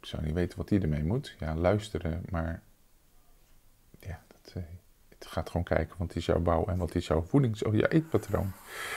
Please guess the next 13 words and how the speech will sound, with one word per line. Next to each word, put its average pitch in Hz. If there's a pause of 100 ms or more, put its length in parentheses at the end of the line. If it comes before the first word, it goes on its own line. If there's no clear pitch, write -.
(400)
Dus 139
het -
gaat 127
voornamelijk 120
om, 101
eh, 92
inderdaad 104 (220)
eten, 143 (880)
eh, 101
veel 135
bewegen 110 (840)
en, 107
eh, 92